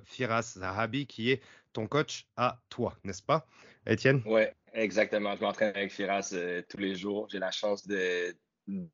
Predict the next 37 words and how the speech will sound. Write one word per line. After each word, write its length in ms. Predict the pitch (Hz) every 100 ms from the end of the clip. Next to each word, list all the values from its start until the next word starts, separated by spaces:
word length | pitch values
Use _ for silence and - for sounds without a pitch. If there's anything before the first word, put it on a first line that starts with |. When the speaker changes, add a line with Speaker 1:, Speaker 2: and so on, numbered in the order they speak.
| 101 -
Speaker 2:
d'avoir 480 | 98 98 90 104 104
son 300 | - 98 85
avis 380 | 98 92 104 104
sur 200 | - 92 - _ _ _ _ _ -
pas 80 | 95
mal, 240 | 101 101
euh, 220 | 98 92 90
tout 160 | - 98
ce 80 | -
que 140 | 95
je 80 | -
fais 180 | - 104
dans 140 | 95
le 100 | 95
gym 380 | 90 101 104 98 -
tous 80 | 95
les 200 | 98 92
jours, 440 | 98 104 104 95
ses 160 | - 92
conseils. 640 | 92 92 - 101 104 104 _ _ _ _ _ 92
Euh, 220 | 85 82
c'est 120 | -
vraiment 300 | 92 95 101
un 320 | 98 90 87 82
entraîneur 480 | 92 90 90 92 90
en 160 | 85
or. 320 | 87 90 90 -
Depuis 260 | 87 - 92
que 60 |
je 80 | 90
l'ai 100 | 90
trouvé, 500 | - 85 82 98 92
euh, 160 | 90 90
mon, 180 | 87 87
mon 180 | 95 92
niveau 380 | 92 92 95 90
a 200 | 85